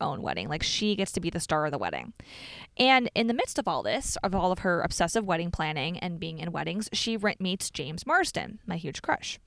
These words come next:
And he is this reporter that gets kinda stuck writing all of the wedding columns for the newspaper, and he hates it because he hates love and he hates weddings, and he's basically me in a male form. But he's a douchebag.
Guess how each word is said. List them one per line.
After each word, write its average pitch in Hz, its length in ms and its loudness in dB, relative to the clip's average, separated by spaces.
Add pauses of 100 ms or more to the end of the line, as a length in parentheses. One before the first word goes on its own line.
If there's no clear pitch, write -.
(580)
And 214 640 6
he 285 400 0
is 202 440 4
this 190 300 2
reporter 180 880 4
that 202 160 4 (100)
gets - 280 2
kinda 220 260 4
stuck - 640 2
writing 180 480 4
all 165 240 4
of 170 180 2
the 156 400 0
wedding 254 380 2
columns 160 400 2
for 220 60 -2
the 196 80 2
newspaper, 160 500 0
and - 240 -4
he 165 160 -4
hates 233 380 2
it - 180 0
because - 280 0
he 165 100 -2
hates 214 320 2
love 202 320 6
and 170 80 0
he 165 80 -2
hates 196 280 -2
weddings, 185 540 2
and 165 240 -2
he's 170 160 -6
basically 208 380 -2
me 220 240 2
in 170 80 2
a 185 40 0
male 165 200 0
form. - 280 -4 (420)
But 214 120 8
he's 202 140 2
a 170 40 0
douchebag. - 540 -2